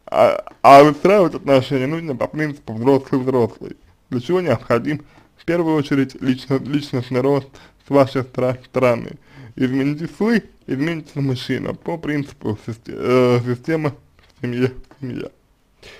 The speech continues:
А, вот так, я думаю, можно ответить вам на вопрос.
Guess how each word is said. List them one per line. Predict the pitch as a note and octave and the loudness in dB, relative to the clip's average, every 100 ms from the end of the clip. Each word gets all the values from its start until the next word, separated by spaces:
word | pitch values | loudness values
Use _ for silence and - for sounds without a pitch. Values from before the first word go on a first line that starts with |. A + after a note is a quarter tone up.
| - - _ _ _ _ _ _ _ _ _ | -20 -20 _ _ _ _ _ _ _ _ _
А, | - D#3+ E3 D#3+ D#3+ | 8 10 12 10 10
вот | G#3+ F#4 - | 8 4 8
так, | B3 A#3+ - | 8 8 4
я | B3+ F3 F#3 E3 | -2 4 6 6
думаю, | D#3 D#3+ C#3+ C3+ | 4 2 2 4
можно | C#3 C#3 D3 | 4 6 6
ответить | C3+ C#3+ C#3 - | 4 4 -2 2
вам | C#3 C#3 | 2 2
на | |
вопрос. | D3+ F#3+ E4 D#4+ | 2 0 2 2